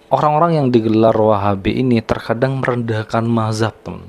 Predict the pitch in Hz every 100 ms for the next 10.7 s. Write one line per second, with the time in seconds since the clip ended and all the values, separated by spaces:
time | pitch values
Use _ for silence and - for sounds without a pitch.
0 | 92 - 101 110 127 127 113 107 107 107
1 | - 110 - 131 120 92 - - - -
2 | _ - - 104 98 104 90 110 120 110
3 | 101 95 123 123 123 113 123 151 156 170
4 | 123 123 123 120 123 131 120 123 131 -
5 | - 120 107 107 127 127 120 110 95 90
6 | - - - - - 113 117 147 143 127
7 | 120 131 165 143 131 135 127 127 - -
8 | 104 101 143 - - _ _ _ _ -
9 | - - 117 139 151 143 127 120 110 104
10 | 101 107 110 110 117 131 156